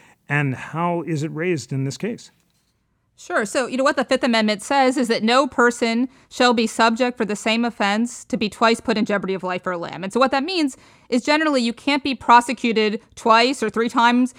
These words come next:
Speaker 2: for more for the same offense. But what the court, the Supreme Court has long said is that successive prosecutions are allowed if they're undertaken by separate sovereigns. So,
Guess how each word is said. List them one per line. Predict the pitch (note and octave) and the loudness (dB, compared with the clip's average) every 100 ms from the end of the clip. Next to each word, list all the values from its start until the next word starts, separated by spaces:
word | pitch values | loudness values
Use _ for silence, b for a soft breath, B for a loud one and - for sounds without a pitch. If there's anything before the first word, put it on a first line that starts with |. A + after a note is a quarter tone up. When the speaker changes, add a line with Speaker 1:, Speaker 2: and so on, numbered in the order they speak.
| b | b
Speaker 2:
for | - A#3 | 0 2
more | G#3 A3 A#3 A#3 | 2 2 2 2
for | A#3 | -2
the | G#3+ | -2
same | G#3 G#3+ G#3+ G#3 - | -2 -2 0 -2 -4
offense. | G3+ G3+ F3+ G3 G3+ - b b b | -6 -4 -4 -6 -10 -14 b b b
But | A3 B3 | 0 4
what | C#4+ | 4
the | D4 | 2
court, | - D4 D4+ - | 4 4 4 2
the | A#3 | -4
Supreme | A#3+ D#4 D#4 | -2 -4 0
Court | C#4+ B3+ | 2 4
has | A#3+ | 4
long | A#3 A#3 | 2 2
said | - F4+ D#4 C4 b b b | 0 0 0 -2 b b b
is | B3 | 2
that | C4+ C4 | 2 0
successive | C4+ - C#4+ F4+ D#4 - | -4 2 2 2 -2 2
prosecutions | A#3 A3 B3+ A#3+ A3+ A#3+ A3 - - | 2 2 -2 -4 -2 -2 -4 -4 2
are | A#3+ C#4 | 4 6
allowed | C#4 G#3 G3+ G3+ G#3 b b | 4 4 4 2 -2 b b
if | A3+ | -2
they're | B3+ A#3+ | 2 2
undertaken | B3+ D4+ C#4 A3+ A3+ | 2 0 -2 -2 0
by | G#3+ | 0
separate | G#3 - A#3 A3+ | 0 0 0 0
sovereigns. | - G#3 G3 F3+ E3+ G3 | 0 0 0 -4 -8 -4
So, | A3 G#3+ G#3 | 2 2 2